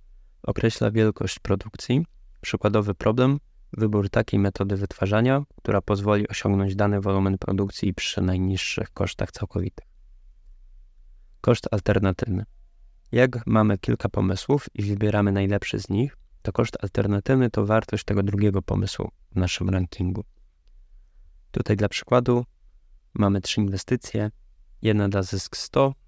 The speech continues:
druga siedemdziesiąt sześć, trzecia osiemdziesiąt dziewięć. Tu wybieramy sobie pierwszą na przykład. Zyskamy sto złotych. Koszt alternatywny to osiemdziesiąt dziewięć, bo tyle byśmy mogli zarobić na tej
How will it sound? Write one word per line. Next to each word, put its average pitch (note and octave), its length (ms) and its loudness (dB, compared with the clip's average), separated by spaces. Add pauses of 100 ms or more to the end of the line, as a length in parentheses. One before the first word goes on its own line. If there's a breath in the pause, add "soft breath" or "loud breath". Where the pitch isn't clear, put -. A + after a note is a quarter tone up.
(300)
druga G#2 320 2
siedemdziesiąt G2 520 -2
sześć, - 560 -4 (960)
trzecia G2 580 0 (140)
osiemdziesiąt F#2+ 640 -2
dziewięć. - 380 -8 (1200)
Tu C3+ 120 4
wybieramy A2 400 2
sobie G2+ 360 -4 (1300)
pierwszą - 360 -2
na C3 100 2
przykład. - 420 -2 (520)
Zyskamy G#2+ 360 2
sto - 180 -2
złotych. C#3 380 0 (520)
Koszt - 280 -2
alternatywny G#2 720 0
to G2 240 -2 (180)
osiemdziesiąt G2 480 -2
dziewięć, G2 180 2
bo F#2 60 -2
tyle F#2+ 180 -2
byśmy F#2+ 220 -4
mogli G2 180 0
zarobić F#2 340 -2
na F#2+ 120 0
tej F#2+ 240 -2